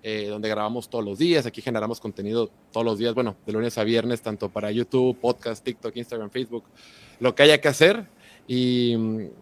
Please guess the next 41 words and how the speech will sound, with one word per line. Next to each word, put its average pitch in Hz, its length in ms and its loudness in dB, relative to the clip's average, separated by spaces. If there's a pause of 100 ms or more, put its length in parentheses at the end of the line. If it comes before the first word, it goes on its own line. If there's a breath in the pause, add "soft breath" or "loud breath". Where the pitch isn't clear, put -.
(120)
co-, 139 120 -4
ya 135 120 2
compramos 131 340 -2
un 131 60 -10
poquito 123 240 -12
de 123 60 -6
mejores 110 300 -6
equipos, 151 420 -4
mejores 113 280 -6
cámaras, 139 280 -2
mejores 120 200 -6
micrófonos, 135 540 -4 (220)
y 117 80 -12
somos 123 280 -8
un 131 160 -6
grupo 135 260 0
ahorita 127 200 0
de 117 100 0
cuatro 110 280 -6
personas. 107 500 -4 (460 loud breath)
Eh, 107 560 0
prácticamente 131 540 -2
todos 143 160 0
los 135 100 2
videos 123 320 0
que, 113 240 0
que, 104 420 -2 (680)
que 113 120 0
vemos 123 320 0
ahorita 113 560 2
de - 280 -6
nuestras 117 220 -2
plataformas, 123 640 -4 (580 soft breath)
pues 110 180 -6
el 107 120 -8
noventa 110 300 -4
y 101 60 -4
cinco 165 220 4
por 139 120 2
ciento, 165 260 4 (240)
el 120 200 -2